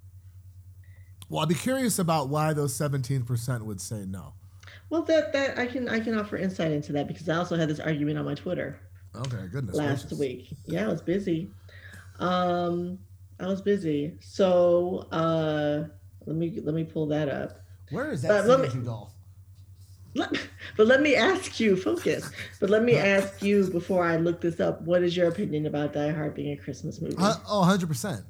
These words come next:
Speaker 2: Hundred percent.
Speaker 1: Well, okay, all right. So if you're gonna, all right, so you could maybe make the argument that because it could happen at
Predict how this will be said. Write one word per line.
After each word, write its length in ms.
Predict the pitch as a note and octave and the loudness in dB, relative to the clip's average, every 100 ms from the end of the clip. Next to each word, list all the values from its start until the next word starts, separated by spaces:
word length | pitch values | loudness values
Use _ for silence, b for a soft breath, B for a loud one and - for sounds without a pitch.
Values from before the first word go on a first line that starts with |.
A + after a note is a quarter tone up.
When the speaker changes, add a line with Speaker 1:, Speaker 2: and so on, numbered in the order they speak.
| - - - - | -20 -20 -20 -6
Speaker 2:
Hundred 200 | F3+ E3 | -4 -4
percent. 320 | F3 - - - - B B | -8 -10 -12 -14 -20 B B
Speaker 1:
Well, 180 | - A#3+ | 2 4
okay, 220 | A#3+ F#3+ E3 | 4 2 2
all 160 | E3+ | 2
right. 120 | E3+ C#3+ | 0 0
So 140 | F#3 | -2
if 180 | E3 E3+ | -4 -6
you're 100 | G3 | -8
gonna, 360 | G#3+ A3 G3 D#3+ B B B B b b b b b b - | -8 -6 -6 -10 B B B B b b b b b b -8
all 100 | D3 | -4
right, 240 | B2+ A#2+ | -4 -6
so 100 | - | -4
you 120 | D#3+ | 0
could 280 | F3+ D#3+ C3 | 0 -2 -4
maybe 300 | C#3+ F3+ F#3 | -4 0 2
make 160 | F3+ D#3 | 0 -2
the 80 | C#3+ | -4
argument 340 | D3+ C#3+ C3+ | -2 -2 -4
that 140 | C3 | -6
because 480 | A#2 B2+ C3+ A#2 A2+ - | -6 -2 0 0 -2 -6
it 120 | D3+ | -6
could 100 | C3+ | -2
happen 440 | C3 C#3 B2 B2 | -2 -2 -4 -6
at 40 | A2+ | -6